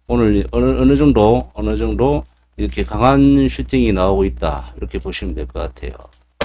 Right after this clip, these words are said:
저 일봉이고 전고점을 돌파를 했다는 거죠. 주봉도 마찬가지, 자, 이 부분이지. 이 부분을 돌파하니까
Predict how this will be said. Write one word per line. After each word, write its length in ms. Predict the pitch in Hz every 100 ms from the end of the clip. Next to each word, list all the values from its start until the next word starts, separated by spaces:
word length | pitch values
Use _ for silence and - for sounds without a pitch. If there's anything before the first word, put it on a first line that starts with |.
| - _ _ _
저 140 | - -
일봉이고 720 | 113 117 110 95 120 90 - - _ _ _ _ _ _ _ _ _ _ _ _ -
전고점을 840 | - 123 151 185 151 127 120 104 82 - _ _ _ -
돌파를 320 | 151 156 147
했다는 240 | 135 151 120
거죠. 200 | 95 92
주봉도 360 | - 175 185
마찬가지, 840 | 135 113 123 120 110 98 90 92 50 - _ -
자, 360 | 95 87 78 - - _ _ -
이 100 | 135
부분이지. 440 | 147 127 87 85
이 40 |
부분을 440 | 87 92 104 123 104
돌파하니까 840 | 107 - 120 110 - 123 131